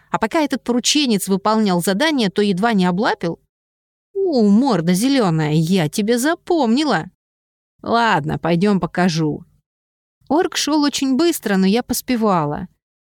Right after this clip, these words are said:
Постепенно многолюдный коридор опустел, и я уже засомневалась, а тут ли Эллиот. К счастью, ситуация быстро разрешилась.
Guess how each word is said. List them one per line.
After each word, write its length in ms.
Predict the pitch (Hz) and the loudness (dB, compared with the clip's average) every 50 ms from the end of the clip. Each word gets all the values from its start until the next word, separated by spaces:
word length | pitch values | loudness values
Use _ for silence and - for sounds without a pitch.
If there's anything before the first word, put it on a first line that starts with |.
| _ - | _ -4
Постепенно 640 | 214 233 - - 277 - - 370 359 320 269 233 190 | -4 -2 -2 -4 -6 -2 -2 -2 0 0 0 0 2
многолюдный 600 | 208 214 233 226 214 240 240 277 269 240 247 240 | 2 2 2 2 2 0 0 0 0 0 -2 0
коридор 440 | - 247 233 233 208 233 247 226 - | 0 0 0 0 0 2 0 0 0
опустел, 720 | 202 202 - - 196 202 - - - - 311 320 302 254 | -2 -2 0 0 -2 -2 -2 -4 -4 -2 0 0 0 0
и 100 | - 208 | 0 0
я 220 | 202 214 269 277 | 0 0 0 0
уже 180 | 254 233 254 247 | 0 2 0 0
засомневалась, 800 | 240 247 - - 247 254 262 285 269 247 202 165 170 175 - 202 | 0 -2 -2 -2 -2 -2 -2 0 0 0 2 2 2 0 0 0
а 80 | 185 - | -2 -2
тут 260 | - 330 359 - - | -2 -4 -2 0 0
ли 120 | 220 226 - | 0 0 0
Эллиот. 560 | 247 277 254 214 175 160 156 156 - _ _ _ _ _ _ _ _ _ _ | 0 0 0 2 2 0 0 -4 -6 _ _ _ _ _ _ _ _ _ _
К 60 | - | -8
счастью, 360 | - - 359 370 - - 262 | -4 -2 -2 -2 -2 -4 -4
ситуация 520 | - 247 233 - 240 240 233 - - 220 202 | -2 -2 -2 0 0 0 0 0 -2 0 0
быстро 500 | 185 214 - - - 208 208 190 - 185 | 0 0 -2 0 0 0 0 0 0 0
разрешилась. 880 | 208 190 185 190 190 185 - - - 160 160 147 - 160 - - | 0 0 0 0 -2 -2 -6 -6 -4 -4 -4 -4 -6 -8 -14 -18